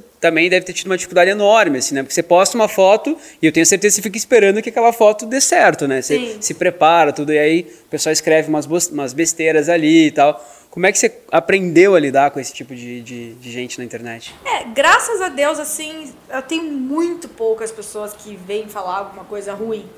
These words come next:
Speaker 1: Legal.
Speaker 2: E muito pouco comentário que, tipo, realmente já me afetou, assim, sabe? Eu acho que eu não sei nem te dizer. Mas um esses dias que até eu usei como uma brincadeira depois, uma mulher comentou numa foto, tipo, uma mulher que não me segue, caiu aleatoriamente numa foto minha e falou,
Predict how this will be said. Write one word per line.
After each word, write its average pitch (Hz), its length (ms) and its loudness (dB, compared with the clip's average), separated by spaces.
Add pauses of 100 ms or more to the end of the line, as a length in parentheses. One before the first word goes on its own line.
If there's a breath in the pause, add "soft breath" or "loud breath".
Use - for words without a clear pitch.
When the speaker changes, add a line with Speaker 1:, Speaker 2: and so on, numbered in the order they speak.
(120)
Speaker 1:
Legal. 233 420 -8
Speaker 2:
E 302 220 -4
muito 494 400 0
pouco 440 340 2
comentário 359 560 0
que, 330 80 -8
tipo, - 220 -12
realmente 294 500 -6
já 269 140 -6
me 269 100 -8
afetou, 262 480 -6
assim, 175 240 -10
sabe? 202 400 -8
Eu 202 60 -6
acho - 160 -16
que 240 60 -12
eu 233 40 -10
não 247 80 -12
sei 277 160 -10
nem 285 220 -12
te 359 100 -6
dizer. 247 420 -4 (160 loud breath)
Mas 240 280 -4
um 311 100 -4
esses 277 240 -4
dias 269 260 0
que - 80 -6
até 294 420 2
eu 349 100 0
usei 294 300 -2
como 330 180 -4
uma 320 180 -8
brincadeira 262 540 -4
depois, 240 340 -8
uma 247 140 -8
mulher 240 240 -4
comentou 254 360 -10
numa 247 140 -6
foto, 233 260 -4 (160 loud breath)
tipo, - 120 -12
uma 403 100 -2
mulher 330 240 2
que 330 80 -10
não 311 120 -10
me 359 60 -12
segue, 220 520 -4
caiu 277 420 -2
aleatoriamente 294 840 -4
numa 233 160 -12
foto 233 240 -10
minha 247 160 -8
e - 20 -14
falou, 247 220 -4